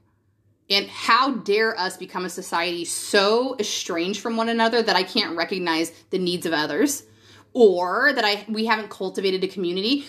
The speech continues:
for that person to come to me and tell me what they need, especially if I have excess or the availability of sharing or giving it to them. <gasps> Goosebumps. That makes me sad. Okay. So th-, why do I think this way? Okay.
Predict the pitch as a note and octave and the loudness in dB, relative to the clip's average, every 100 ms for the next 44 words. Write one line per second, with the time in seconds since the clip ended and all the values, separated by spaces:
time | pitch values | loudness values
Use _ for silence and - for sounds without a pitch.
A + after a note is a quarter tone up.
0 | - - A3 G#3+ - G#3+ G3+ A3 F3+ - | -6 4 4 4 0 -2 -2 -2 -4 -4
1 | F#3 - F3+ E3+ - E3+ F3 E3+ D#3+ D#3+ | -6 -4 -4 -4 -4 -4 -2 0 0 2
2 | B3 C#4 F3+ E3+ - G#3 A3+ A#3 G#3+ G3 | 4 4 2 -6 -2 0 2 4 4 4
3 | F#3+ C#3 F3 - C#4+ C#4+ G#3+ F#3+ F3+ F3+ | 0 0 -6 -2 -4 -2 -2 0 0 0
4 | F#3+ F3+ F3+ F#3 - - D3 F#3 B3+ G3+ | 0 -2 0 0 0 -4 -2 -2 -2 -2
5 | - - F3 D#3 C#3+ E3+ D3+ D3 D#4 F4 | -4 -4 0 -2 -2 -4 -4 -2 0 0
6 | E4+ C#4+ - - E4+ - - - - - | -2 -4 -12 -8 -6 -6 -10 -12 -12 -12
7 | - _ _ _ _ _ - - A#3 A3+ | -16 _ _ _ _ _ -14 -2 0 2
8 | D#3+ D#3 A2+ - - _ - G#3 A#3+ B3+ | -2 -6 -10 -14 -18 _ 0 2 2 -2
9 | - - - - C4 A#3+ A#3 A#3 G#3+ G#3+ | -18 -18 -16 0 2 4 2 -2 -6 0
10 | A3+ C4 C#4+ E4 D#4+ - - - - G#3+ | 4 4 6 4 2 -4 -8 -14 -4 -4
11 | C4 - G#3+ | -4 -10 -20